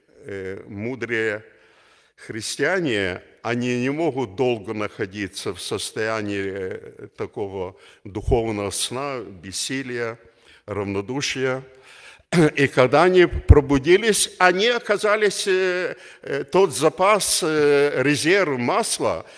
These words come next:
который приобретен в процессе правильной христианской жизни,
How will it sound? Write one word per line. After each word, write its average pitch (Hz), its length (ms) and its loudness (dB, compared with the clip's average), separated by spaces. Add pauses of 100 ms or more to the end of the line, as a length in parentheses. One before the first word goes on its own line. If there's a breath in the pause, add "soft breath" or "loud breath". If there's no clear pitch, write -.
(220 loud breath)
который 185 380 4
приобретен 165 720 4
в - 60 -8
процессе 165 640 4
правильной 175 580 2
христианской 160 760 0
жизни, 127 640 -2